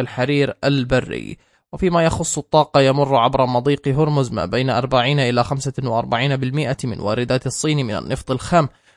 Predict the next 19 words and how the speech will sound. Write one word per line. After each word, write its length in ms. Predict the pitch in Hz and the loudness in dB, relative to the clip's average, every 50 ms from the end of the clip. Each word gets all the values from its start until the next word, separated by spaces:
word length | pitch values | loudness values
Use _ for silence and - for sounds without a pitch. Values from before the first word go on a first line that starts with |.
| _ _ - | _ _ -12
ونحو 420 | - 76 92 117 - - 131 120 | -10 -6 -6 -6 -4 -2 -2 -2
ثلاثين 480 | 117 - 123 120 117 - 151 147 143 131 | 0 2 2 2 2 2 2 0 2 2
بالمئة 340 | 131 135 143 165 180 160 147 | 0 0 2 2 2 2 2
من 180 | 143 139 131 | 0 0 -2
إمدادات 420 | 127 143 143 156 160 190 190 - 151 | -4 -2 0 0 2 2 2 2 0
الغاز 340 | 127 120 123 123 123 123 | -4 -2 0 -2 -2 -2
الطبيعي 580 | 127 - - 127 123 127 120 113 113 123 120 117 | -4 -6 -6 -6 -2 -2 0 0 0 -2 -2 -4
المسال. 640 | 113 107 110 - - - - - 50 50 71 62 - _ _ _ _ _ - - | -4 -4 -4 -6 -6 -4 -4 -4 -4 -6 -6 -10 -14 _ _ _ _ _ -4 0
وقبل 480 | - 165 175 - - 175 143 - - | 2 2 2 2 0 -4 -2 -2 -6
اندلاع 460 | 78 104 117 120 139 143 147 131 117 | -6 -6 -4 -2 0 2 2 2 2
التوترات، 720 | 123 127 - 147 143 147 151 - - 151 113 - - - | 0 0 0 0 0 0 0 0 -2 -2 -2 -2 -4 -6
كانت 340 | - - 113 107 117 - - | -6 -6 -6 -6 -6 -6 -4
إيران 260 | 98 123 131 135 131 | -2 0 0 0 0
تصدر 420 | 131 131 - - 143 139 139 127 120 | -2 -4 -6 -6 -4 -2 -2 -4 -2
وحدها 480 | 90 107 - - - 139 135 139 131 | -2 -4 -4 -4 -2 0 0 2 2
نحو 280 | 117 117 135 131 143 135 | 0 -2 -4 -2 0 0
واحد 440 | 127 131 147 147 139 - 143 131 127 | 2 4 2 2 2 0 -2 -4 -4
فاصل 440 | 127 131 - 143 139 - 139 127 120 | -4 -4 -4 -6 -4 -2 -2 0 0
أربعة 380 | 113 123 147 156 135 123 123 | 0 0 2 2 2 2 0